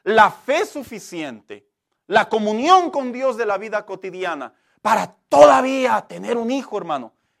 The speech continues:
Eso es tener definitivamente una renovación espiritual, tanto como física, para poder cumplir las promesas de Dios. Y eso, hermano, eso sí está en la Biblia.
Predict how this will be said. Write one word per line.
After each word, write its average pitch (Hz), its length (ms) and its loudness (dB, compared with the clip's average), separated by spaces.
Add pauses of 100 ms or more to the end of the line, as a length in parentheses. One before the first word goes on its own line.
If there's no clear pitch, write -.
Eso 175 280 -10
es 170 100 -12
tener 160 320 -6
definitivamente 147 960 -6
una 147 200 -2
renovación 135 680 -4
espiritual, 131 600 -6
tanto 120 320 -12
como 113 200 -12
física, 285 540 -8 (280)
para 143 240 2
poder 143 240 -4
cumplir 135 280 -12
las 120 140 -10
promesas 110 500 -18
de 104 100 -18
Dios. - 480 -20 (420)
Y 123 160 -2
eso, 208 220 0
hermano, 120 320 -6 (420)
eso 139 200 -8
sí 135 120 -6
está 123 220 -6
en 117 80 -6
la 110 100 -8
Biblia. 104 300 -14